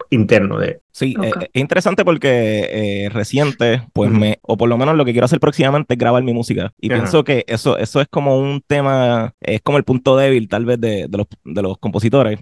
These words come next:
Speaker 2: porque
Speaker 1: Ujú.
Speaker 2: a veces tenemos conjuntos y a ese conjunto hay que pagarle. Y tras de eso hay que pagar, eh, el estudio y la mezcla y después la distribución. O sea que tener grabaciones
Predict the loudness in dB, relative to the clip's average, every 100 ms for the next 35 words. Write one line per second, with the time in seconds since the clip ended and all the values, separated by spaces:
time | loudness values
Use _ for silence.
0 | -4 -4 0 0 0 -4 -4 -2 0 2
1 | 2 2 0 -4 -6 -6 -2 -2 0 0
2 | 0 -2 0 2 2 2 2 0 -2 -2
3 | -6 -8 -4 -2 0 -2 -2 -2 0 2
4 | 2 2 0 -4 -4 -4 -4 -4 -6 -4
5 | 2 4 4 0 -4 -6 -4 -2 -4 -2
6 | 0 0 -2 -4 -4 0 0 0 0 2
7 | 0 0 0 2 2 2 2 -2 -6 -4
8 | -2 -2 -4 -4 -10 _ -4 -4 -2 0
9 | 0 -2 -2 -2 -4